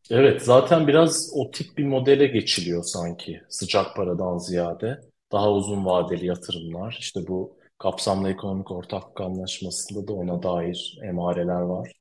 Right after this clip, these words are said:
Ee, o tip bir model onlar için de daha, e, çekici hale gelmiş durumda, e, şu anda. Zaten mesela gene seçimden önce zannediyorum ki Moody's'ti, e, Körfez ülkelerine dair bir uyarı yayınladı.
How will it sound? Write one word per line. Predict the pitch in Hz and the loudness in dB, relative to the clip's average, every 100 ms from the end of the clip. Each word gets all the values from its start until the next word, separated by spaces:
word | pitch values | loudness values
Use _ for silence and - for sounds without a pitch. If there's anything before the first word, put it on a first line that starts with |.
| - | 0
Ee, | 104 98 90 90 87 87 87 - | 4 4 4 2 2 0 -2 -2
o | 120 113 | -2 0
tip | - - 110 | -2 -2 -2
bir | 98 | -2
model | 98 92 104 131 135 - _ _ _ - | -2 0 2 2 -2 -12 _ _ _ 2
onlar | 110 107 | 6 6
için | 104 107 - 95 | 6 4 2 0
de | 107 123 | 0 0
daha, | 98 95 101 | 0 2 2
e, | 92 - 87 85 82 85 | 2 -4 -10 -8 -8 -10
çekici | - 98 87 98 | -8 -8 -6 -2
hale | 92 82 85 | 0 0 -2
gelmiş | 87 82 80 - - | -8 -10 -12 -18 -14
durumda, | 82 80 80 80 _ 110 | -14 -12 -14 -18 _ -16
e, | 95 85 82 82 85 85 - | -12 -12 -12 -18 -20 -20 -18
şu | - 90 | -10 -10
anda. | 85 82 123 - _ _ _ _ - | -10 -10 -12 -14 _ _ _ _ 4
Zaten | 113 113 139 135 | 6 8 6 4
mesela | 123 127 131 135 135 139 - - | 2 2 4 4 4 0 -8 -12
gene | - 107 110 - - | -4 -2 -2 -6 -12
seçimden | - 107 - 117 120 | -8 -6 -4 -2 -2
önce | 113 110 117 143 147 120 | -2 -4 -4 -4 -6 -4
zannediyorum | 101 104 107 110 | -2 0 -2 -4
ki | 110 | -6
Moody's'ti, | 113 107 104 95 87 - 131 | -4 -2 -2 -4 -6 -6 -6
e, | 139 139 98 90 87 87 87 - _ - | -8 -8 -8 -4 -4 -6 -8 -14 _ -6
Körfez | 98 95 107 98 | -4 -2 -2 -2
ülkelerine | 95 104 101 110 107 | -2 0 2 0 0
dair | 101 120 | 0 0
bir | 123 | -2
uyarı | 110 98 101 107 | -2 2 2 4
yayınladı. | 95 87 80 80 | 2 -2 -8 -14